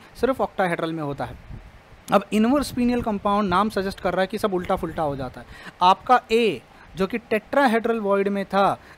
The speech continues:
अब वो tetrahedral void में ना होके वो octahedral void में चला जाता है,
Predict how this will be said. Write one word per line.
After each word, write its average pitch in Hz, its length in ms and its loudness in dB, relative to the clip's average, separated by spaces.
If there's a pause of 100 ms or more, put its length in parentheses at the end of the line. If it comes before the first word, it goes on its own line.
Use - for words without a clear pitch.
(120)
अब 185 60 -2
वो 208 100 0
tetrahedral 214 720 -2
void 190 220 0
में 202 160 -2
ना 180 240 0
होके 190 560 2 (240)
वो 202 140 0 (100)
octahedral 208 680 4
void 180 240 0
में 196 160 -4
चला 165 360 0
जाता 151 360 -2
है, 214 280 4